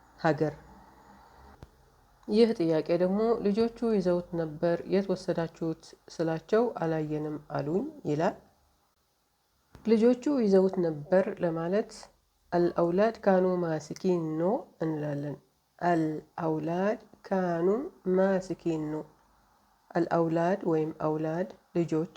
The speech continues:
ማለት ነው። ካኑ ነበር፣ ነበሩ። ማሲኪኖ ይዘውት። ካኑ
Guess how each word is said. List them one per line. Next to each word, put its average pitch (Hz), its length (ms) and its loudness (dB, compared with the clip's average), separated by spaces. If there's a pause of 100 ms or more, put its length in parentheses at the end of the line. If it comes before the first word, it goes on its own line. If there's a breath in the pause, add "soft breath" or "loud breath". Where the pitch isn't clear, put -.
(120)
ማለት 147 320 -4
ነው። 190 140 0 (640 soft breath)
ካኑ 180 380 4 (460)
ነበር፣ 156 440 -2 (340)
ነበሩ። 170 520 0 (840)
ማሲኪኖ 190 840 2 (420)
ይዘውት። 165 460 2 (1600)
ካኑ 196 320 4